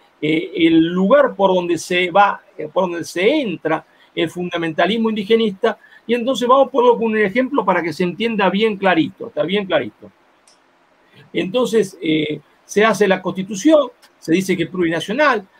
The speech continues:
a la gente se le dice que no pasa nada, porque está bien, eh, es una formalidad, no, no hay ningún problema. Después comienza, se entiende, en Puno a enseñarse, se entiende, aymara, así, bueno, no pasa nada, es en la escuela primaria,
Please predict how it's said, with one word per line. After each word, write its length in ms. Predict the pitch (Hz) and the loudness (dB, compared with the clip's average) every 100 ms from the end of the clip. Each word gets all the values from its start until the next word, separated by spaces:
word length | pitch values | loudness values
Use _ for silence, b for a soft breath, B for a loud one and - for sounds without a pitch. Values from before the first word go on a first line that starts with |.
| b | b
a 80 | 220 | 0
la 120 | 226 | 2
gente 280 | 269 262 220 | 2 -2 -2
se 80 | 202 | -2
le 100 | 214 | -2
dice 140 | 202 | -2
que 120 | 190 | 0
no 100 | 196 | 0
pasa 260 | 202 - 254 | 0 0 -2
nada, 380 | 427 415 190 - | -2 2 2 2
porque 200 | 151 147 | -4 -2
está 180 | 269 | 2
bien, 420 | 247 202 214 190 131 | 4 4 2 2 -4
eh, 280 | 151 175 160 | -4 -4 -4
es 320 | 165 214 196 | -4 -4 -6
una 160 | 208 160 | -8 -6
formalidad, 720 | - 165 185 208 220 220 185 | -6 -2 -2 0 2 2 0
no, 200 | 170 165 | -2 -4
no 80 | |
hay 60 | 170 | -4
ningún 260 | 165 180 165 | -4 -6 -2
problema. 560 | 190 269 294 226 208 b b b | 0 2 2 0 -4 b b b
Después 300 | 175 190 269 | -4 0 -2
comienza, 640 | 269 220 208 233 233 190 185 | 2 2 2 2 0 0 -4
se 100 | 190 | -2
entiende, 680 | 185 - 202 202 190 175 175 | -4 -4 -4 -2 -2 -2 -4
en 640 | 170 165 160 156 151 151 b b _ - - - | -4 -4 -4 -4 -6 -10 b b _ -18 -14 2
Puno 480 | 269 254 208 156 b b | 4 6 4 0 b b
a 140 | - 180 | 0 0
enseñarse, 680 | 175 190 185 196 190 180 | 2 0 2 2 0 -4
se 120 | 151 | -8
entiende, 800 | 165 151 185 180 156 156 151 151 - | -8 -6 -4 -4 -2 0 0 -2 0
aymara, 500 | 190 240 320 262 190 | 0 2 2 2 0
así, 220 | 185 294 | -2 -6
bueno, 240 | 381 359 | -4 -4
no 60 | 320 | -2
pasa 260 | 285 202 180 | -2 0 0
nada, 400 | 185 185 160 - b _ | 2 2 0 -4 b _
es 160 | 208 202 | -4 0
en 100 | 214 | 0
la 80 | |
escuela 320 | 190 208 202 185 | 2 4 4 2
primaria, 680 | 175 196 214 190 180 170 | 0 2 4 4 2 -2